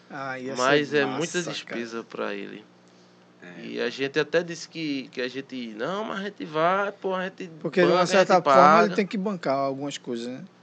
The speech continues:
Speaker 3: É, tem que
Speaker 2: É,
Speaker 3: bancar,
Speaker 2: mas a
Speaker 3: bancar.
Speaker 2: gente, a
Speaker 1: Tem
Speaker 2: gente
Speaker 1: jeito.
Speaker 2: até cogitou, não, vamos começar a juntar a grana pra gente ir. Mas não foi pro feito não, mas ele, num,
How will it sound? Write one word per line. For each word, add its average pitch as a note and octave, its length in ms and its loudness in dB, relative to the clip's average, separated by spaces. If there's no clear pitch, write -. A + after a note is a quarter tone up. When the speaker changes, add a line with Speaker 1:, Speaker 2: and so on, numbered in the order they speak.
Speaker 3:
É, D3+ 60 -14
tem F3+ 80 -12
que - 80 -6
Speaker 2:
É, C3+ 300 4
Speaker 3:
bancar, B2 240 -8
Speaker 2:
mas C#3+ 100 0
a F3+ 120 -2
Speaker 3:
bancar. F#3 60 -2
Speaker 2:
gente, F#3 260 -8
a D2+ 40 -4
Speaker 1:
Tem B2 80 -2
Speaker 2:
gente D3+ 140 -4
Speaker 1:
jeito. D#3+ 120 -2
Speaker 2:
até E3+ 140 0
cogitou, F3+ 680 -4
não, E3 280 -6
vamos E3 240 -12
começar D#3+ 380 -10
a D#3+ 40 -8
juntar D3+ 300 -8
a C#3+ 60 -6
grana D3+ 460 -6
pra D3+ 140 -10
gente C#3+ 240 -12
ir. C#3+ 420 -6
Mas A#2 140 -8
não C3 60 -14
foi C#3 140 -8
pro C3+ 140 -14
feito C3+ 240 -8
não, A#2 80 -4
mas A#2 180 -6
ele, D3 240 -8
num, C3 340 -8